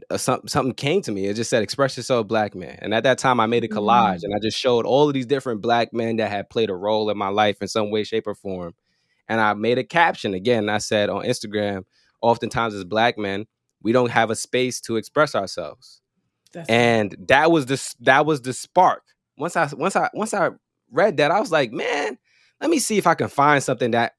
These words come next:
Speaker 1: that can speak to me on Instagram as a Black man that's going through his mental health journey." I couldn't find anything.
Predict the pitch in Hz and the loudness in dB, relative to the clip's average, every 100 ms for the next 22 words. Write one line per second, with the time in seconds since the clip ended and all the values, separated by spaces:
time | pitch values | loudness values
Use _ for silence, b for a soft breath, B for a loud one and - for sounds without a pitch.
0 | 107 120 - 110 - - 170 - - 127 | 2 2 2 -2 -4 -2 -2 -2 -6 -2
1 | 131 120 101 98 104 98 95 85 80 82 | 0 0 -4 -6 -6 -8 -8 -10 -10 -4
2 | 101 92 101 104 101 101 95 92 85 - | -4 -2 0 0 0 -4 -6 -6 -10 -6
3 | 95 92 95 92 87 95 92 90 85 85 | -6 -4 -4 -4 -4 -8 -6 -6 -6 -6
4 | 87 78 104 _ _ _ - 151 135 - | -8 -8 -14 _ _ _ -4 -2 -2 0
5 | 127 120 131 131 90 85 | 0 2 0 -2 -6 -12